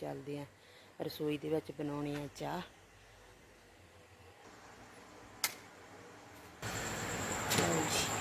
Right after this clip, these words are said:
ਆਪਾਂ ਆ ਗਏ ਆ ਰਸੋਈ ਦੇ ਵਿੱਚ ਤੇ ਬਣਾਉਣੀ ਆ ਚਾਹ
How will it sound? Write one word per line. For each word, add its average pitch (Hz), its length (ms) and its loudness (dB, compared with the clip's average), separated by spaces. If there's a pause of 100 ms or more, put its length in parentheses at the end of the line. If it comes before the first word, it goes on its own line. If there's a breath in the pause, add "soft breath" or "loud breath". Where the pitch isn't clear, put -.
ਆਪਾਂ 160 260 4
ਆ 160 100 6 (100)
ਗਏ 160 120 8
ਆ 160 40 6
ਰਸੋਈ 151 480 6
ਦੇ 156 160 8
ਵਿੱਚ 156 280 6 (800)
ਤੇ 165 60 8
ਬਣਾਉਣੀ 151 600 8
ਆ 147 60 6 (220)
ਚਾਹ 151 220 8